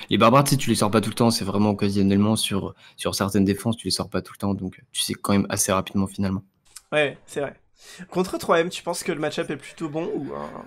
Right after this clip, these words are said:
Speaker 2: ou
Speaker 1: Ouais, franchement, c'est bien parce que dans tous les cas, en fait, je peux poison, euh, poison sa pompe parce que derrière, en fait, il a rien pour aller gérer directement les barbares. Donc, euh, je peux mettre les barbares sur, euh,
Speaker 2: Ouais.
Speaker 1: sur les mousquetaires, euh,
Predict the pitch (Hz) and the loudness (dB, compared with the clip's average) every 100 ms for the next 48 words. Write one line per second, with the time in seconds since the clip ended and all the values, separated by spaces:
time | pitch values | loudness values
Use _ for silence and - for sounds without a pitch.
0 | - - 135 135 160 180 156 139 175 - | -18 -14 4 10 12 12 8 6 6 6
1 | 131 135 143 - 123 117 117 123 117 143 | 6 6 6 4 6 6 6 2 6 6
2 | 143 143 - 107 113 113 127 135 120 101 | 6 2 2 2 4 6 6 6 6 4
3 | 95 104 110 127 110 98 147 - 104 107 | 2 4 6 6 4 2 0 2 4 6
4 | 127 - 117 - 98 104 123 - - 92 | 6 4 0 2 4 6 4 2 -4 -2
5 | 98 95 98 101 98 101 98 95 101 117 | 0 0 0 0 0 0 2 2 2 2
6 | 113 98 90 101 98 - 98 104 - 98 | 0 -4 -2 -2 -2 0 2 2 0 0
7 | 98 107 - - 104 95 135 139 110 92 | 2 2 0 -8 -8 -6 -2 -4 -2 -6
8 | 92 - 104 110 101 95 | -6 -8 -6 0 0 0